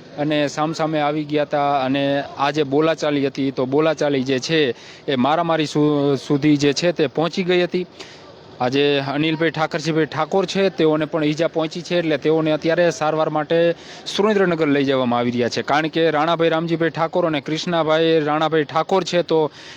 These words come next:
તેઓને પણ ઈજા પહોંચી હોય તે સામે ના હોય, એટલે તેઓને મોરબી લઈ ગયા છે. એટલે આ ઈજાગ્રસ્તને અત્યારે સુરેન્દ્રનગર લઈ જવામાં આવી રહ્યા છે. અ, જે લોકોને ઈજા પહોંચી છે, સાતથી વધુ જે લોકો છે તેઓને ઈજા પહોંચી છે, એમાં મહિલાઓ પુરુષો પણ છે.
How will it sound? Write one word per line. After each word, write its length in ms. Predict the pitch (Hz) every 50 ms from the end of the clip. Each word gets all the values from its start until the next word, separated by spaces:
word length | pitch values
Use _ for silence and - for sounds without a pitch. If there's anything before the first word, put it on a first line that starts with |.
| - - -
તેઓને 240 | 160 160 170 170
પણ 180 | 165 165 175 170
ઈજા 200 | 170 160 170 175
પહોંચી 360 | 160 - 170 175 165 - 180
હોય 120 | 170 170 160
તે 160 | - 156 147
સામે 320 | 135 - 156 165 180 180
ના 100 | 180 175
હોય, 160 | 175 175 170
એટલે 180 | 165 160 156 151
તેઓને 320 | - 160 156 160 160 156
મોરબી 360 | 151 151 156 170 170 165 170 165
લઈ 160 | 165 170 170
ગયા 180 | 160 170 170
છે. 120 | 156 - 160
એટલે 120 | 147 147
આ 100 | 143 156
ઈજાગ્રસ્તને 920 | 160 156 151 156 165 151 151 156 160 156 143 - - 165 160 156 151 151 147
અત્યારે 360 | 143 143 - 151 151 151 151
સુરેન્દ્રનગર 640 | 139 - 147 156 151 151 151 151 151 147 143 156 147
લઈ 160 | 131 131 131
જવામાં 400 | 139 143 139 143 143 143 135 139
આવી 160 | 147 165 175
રહ્યા 220 | 156 143 127 117
છે. 180 | 107 - - 101
અ, 1000 | 95 - - - - - - - - - - - - - - 147 139 143 143 139
જે 160 | 131 139 147 147
લોકોને 500 | 147 160 156 - 165 160 165 165 160 156
ઈજા 260 | 151 156 143 170 165
પહોંચી 380 | 151 - 156 165 170 - 190
છે, 200 | 170 - 156 135
સાતથી 440 | 123 - - 147 160 156 - 180 170
વધુ 260 | 160 165 160 156 170
જે 120 | 165 160 165
લોકો 320 | 151 156 165 - 175 175
છે 140 | 156 170 165
તેઓને 320 | 147 165 156 156 160 156
ઈજા 260 | 147 147 143 156 165 151
પહોંચી 380 | - 151 151 170 170 190 180
છે, 180 | 165 - 156 151
એમાં 200 | 143 143 143 135
મહિલાઓ 380 | 135 143 151 156 175 170 170
પુરુષો 640 | 156 - 160 160 165 175 165 - 175 175 175 175 170 160
પણ 180 | - 175 170 165
છે. 340 | - - 180 175 180 180